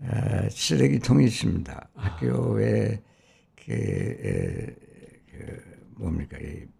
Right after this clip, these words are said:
Speaker 1: 카페테리아에서
Speaker 2: 음.
Speaker 1: 학생들이 먹으면은 버리는 음식이 두 가지 종류가 있어요.
Speaker 2: 네.
Speaker 1: 하나는 먹던 음식 버리는 통하고
Speaker 2: 아.
Speaker 1: 또 하나는 그,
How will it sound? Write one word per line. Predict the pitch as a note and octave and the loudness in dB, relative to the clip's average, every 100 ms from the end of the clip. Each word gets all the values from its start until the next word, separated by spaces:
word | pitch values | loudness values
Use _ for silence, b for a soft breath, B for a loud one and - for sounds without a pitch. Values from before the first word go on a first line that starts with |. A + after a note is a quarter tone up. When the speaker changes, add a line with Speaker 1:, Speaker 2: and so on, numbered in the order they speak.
| _ - | _ -4
Speaker 1:
카페테리아에서 | - C3 A#2+ B2+ A#2+ A2+ G2+ G2 - - - | 0 2 4 6 6 6 4 2 0 -2 0
Speaker 2:
음. | C#3 A#2 G#2 | 0 0 -4
Speaker 1:
학생들이 | - - - B2 A#2+ A2+ | -14 -6 -2 0 2 2
먹으면은 | A2 F#2 F#2+ G2 G#2+ G2+ D#2+ F2+ E2 b b b b - | 2 2 2 4 4 4 2 -2 -4 b b b b -2
버리는 | G#2 A2+ B2+ C3+ C3+ | 4 8 8 10 8
음식이 | A#2+ B2 B2+ - A2 G2+ G#2 A2+ | 8 6 6 4 0 0 0 0
두 | - C#3 | 2 4
가지 | B2+ A2 G#2+ | 6 4 4
종류가 | G2+ F#2+ F2+ | 2 2 2
있어요. | E2+ - - D3+ | -2 -4 0 6
Speaker 2:
네. | C#3 A#2 G2 b b b b | 8 8 4 b b b b
Speaker 1:
하나는 | - B2+ B2+ D3 D3+ D3 C#3+ C3 - | 0 6 8 6 6 4 4 2 2
먹던 | G2 - - C3+ | -2 -2 -2 2
음식 | C3+ B2+ - A#2+ | 2 2 0 -2
버리는 | - G2 G#2+ G#2 | -2 2 4 4
통하고 | - G2 G2 F2+ - - - | 2 0 2 0 -4 -10 -6
Speaker 2:
아. | G2+ E2+ - - - - | -4 -4 -8 -14 -18 -2
Speaker 1:
또 | C3 A2+ | 2 4
하나는 | F#2+ A2+ A#2+ C#3+ D3+ C#3 B2+ - _ _ _ _ _ | 4 4 6 6 6 4 2 -2 _ _ _ _ _
그, | A#2+ A2+ G#2+ G2+ A2 | 0 4 4 2 0